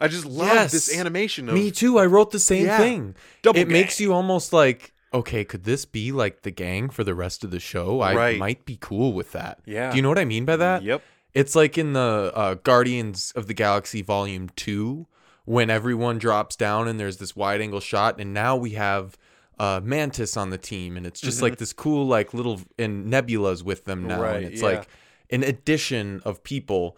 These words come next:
Speaker 1: Mm-hmm.
Speaker 2: And even though it's just, like, for this episode, it feels like that, like, this
Speaker 1: Yeah.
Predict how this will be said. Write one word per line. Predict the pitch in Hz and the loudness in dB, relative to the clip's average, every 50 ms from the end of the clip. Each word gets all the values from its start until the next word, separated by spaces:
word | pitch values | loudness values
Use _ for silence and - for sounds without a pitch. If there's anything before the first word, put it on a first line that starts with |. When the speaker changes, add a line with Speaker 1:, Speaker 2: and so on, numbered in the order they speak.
| - | -16
Speaker 1:
Mm-hmm. | 107 101 98 101 117 | -16 -16 -8 -4 -2
Speaker 2:
And | 131 156 | 0 2
even | 180 202 190 180 151 | 2 2 2 2 2
though | 147 147 143 135 | 4 4 4 4
it's | 123 - - - | 2 0 -2 -6
just, | - 123 117 - - | -4 -4 -2 0 2
like, | 110 95 92 - - - - | 2 2 2 0 -4 -12 -20
for | - - - 120 110 107 | -8 -2 2 4 4 4
this | 90 98 92 - - | 4 2 0 0 0
episode, | 92 90 - - 117 - - - 139 139 135 131 - - - | -2 -2 -2 -4 -8 -4 0 0 2 2 2 -2 -4 -6 -4
it | 131 127 - - | -2 -2 -2 2
feels | - 135 123 110 98 90 | 4 4 4 4 4 2
like | 95 87 85 - - | -2 -2 -4 -4 -4
that, | - 85 82 - - | -4 -4 -4 -4 -4
like, | 92 90 85 82 _ - | -4 -4 -4 -4 _ -6
this | 107 95 - - - - - _ | -6 -6 -6 -6 -12 -14 -16 _
Speaker 1:
Yeah. | - 101 95 92 90 | -16 -14 -14 -14 -14